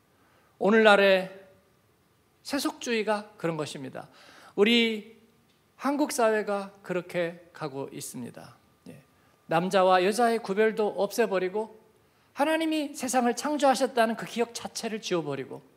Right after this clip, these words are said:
그래서 전혀 다른 세상으로 우리 아이들과 다음 세대를 데려다 놓으려고 하는 것입니다. 예. 그냥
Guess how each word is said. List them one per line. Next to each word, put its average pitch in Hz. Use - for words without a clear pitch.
그래서 156
전혀 165
다른 214
세상으로 170
우리 214
아이들과 196
다음 214
세대를 208
데려다 165
놓으려고 147
하는 208
것입니다. -
예. 120
그냥 233